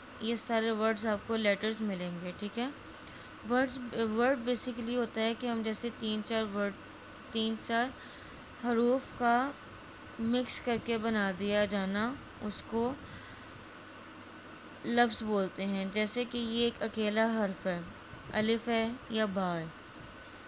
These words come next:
ठीक है, ये अकेला हर्फ है बा और ये एक अकेला हर्फ है अलिफ, और अगर हम इनको इकट्ठा कर दें बा और अलिफ, तो ये एक वर्ड बन जाएगा, लफ्ज़ बन जाएगा।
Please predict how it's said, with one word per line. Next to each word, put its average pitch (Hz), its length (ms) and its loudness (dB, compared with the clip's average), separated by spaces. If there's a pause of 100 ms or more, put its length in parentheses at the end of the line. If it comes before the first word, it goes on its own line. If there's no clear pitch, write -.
(280)
ठीक 220 220 -2
है, 262 140 0 (500)
ये 233 280 4 (500)
अकेला 226 480 4
हर्फ 240 280 4
है 233 140 4
बा 202 320 6
और 220 200 -2
ये 226 180 4
एक 226 120 -2
अकेला 214 480 2 (120)
हर्फ 214 360 0
है 226 140 2 (140)
अलिफ, 180 260 -2 (840)
और 233 80 6
अगर 240 280 4
हम 262 160 2
इनको 233 280 2
इकट्ठा 233 440 2
कर 220 200 2
दें 220 420 0
बा 202 240 8
और 220 260 2
अलिफ, 180 340 2 (2000)
तो 247 60 0
ये 240 300 6
एक 233 260 6 (340)
वर्ड 226 320 8
बन 202 280 4
जाएगा, 180 520 -2 (160)
लफ्ज़ 220 500 4
बन 190 240 2
जाएगा। 175 460 0